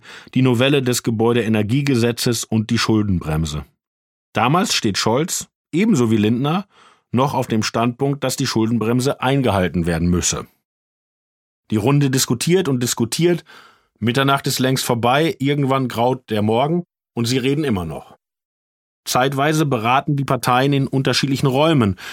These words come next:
Der Kanzler pendelt immer mal wieder hin und her. Die Verhandlungen werden so kleinteilig, dass Lindner den Koordinator der F-D-P-Ministerien,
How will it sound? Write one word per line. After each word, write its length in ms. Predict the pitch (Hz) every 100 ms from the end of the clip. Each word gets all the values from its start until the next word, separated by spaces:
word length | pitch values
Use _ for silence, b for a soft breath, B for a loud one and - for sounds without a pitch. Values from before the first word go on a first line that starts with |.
| B B
Der 100 | 117
Kanzler 360 | 110 135 - 127
pendelt 680 | - 170 185 127 95 92 -
immer 240 | 139 131
mal 180 | 123 110
wieder 200 | 117 104
hin 300 | 101 151 156
und 200 | 143 135
her. 380 | 135 90 64 - _ _ _ _ -
Die 80 | 135
Verhandlungen 640 | 139 160 196 180 170 143
werden 200 | 131 120
so 260 | 107 214
kleinteilig, 960 | 233 117 98 98 - 110 110 160 - - _ _ _ _
dass 200 | - 107
Lindner 400 | 120 143 151 165
den 200 | 131 123
Koordinator 680 | 117 127 117 117 143 175 127
der 180 | 110 110
F-D-P-Ministerien, 1300 | 113 120 113 165 139 107 101 - 107 104 110 120 156